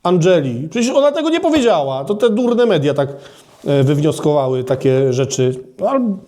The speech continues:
ja, ja tam mam inne wnioski. Zresztą do moich wniosków, kto jest odpowiedzialny po tej wypowiedzi Angeli Merkel, można wysnuć inne wnioski.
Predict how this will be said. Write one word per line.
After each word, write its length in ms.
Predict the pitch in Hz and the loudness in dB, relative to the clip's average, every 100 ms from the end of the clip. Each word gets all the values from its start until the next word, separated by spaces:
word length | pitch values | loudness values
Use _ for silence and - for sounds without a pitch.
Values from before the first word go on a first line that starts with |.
| 156 | -4
ja, 240 | 143 175 | 0 2
ja 140 | 147 160 | 0 0
tam 140 | 190 | -2
mam 160 | 185 349 | -2 -2
inne 300 | 285 220 147 | 2 2 2
wnioski. 540 | 131 123 - 175 233 - - - | -2 -6 -4 0 0 -4 -18 -4
Zresztą 340 | 131 180 180 151 | 0 2 2 2
do 100 | 160 | 2
moich 300 | 294 226 160 | 2 2 2
wniosków, 580 | 170 131 - 113 98 | 0 -2 -6 -12 -12
kto 180 | - 180 | -4 -2
jest 120 | 220 | 0
odpowiedzialny 680 | 190 170 151 139 160 143 120 - - - | -2 -2 0 2 2 0 -6 -12 -20 -2
po 120 | 269 | -2
tej 160 | 277 196 | 2 0
wypowiedzi 440 | 208 196 190 190 | 0 0 0 0
Angeli 380 | 190 156 185 165 | -2 -2 -2 0
Merkel, 480 | 143 120 175 247 - - - - _ | -2 0 0 0 -2 -10 -20 -20 _
można 520 | 131 180 196 226 220 160 | -2 0 2 0 -2 -2
wysnuć 400 | 135 165 240 - | 0 0 -2 -4
inne 380 | 294 311 247 156 | 0 2 2 0
wnioski. 600 | 127 110 - - - | -2 -6 -12 -20 -20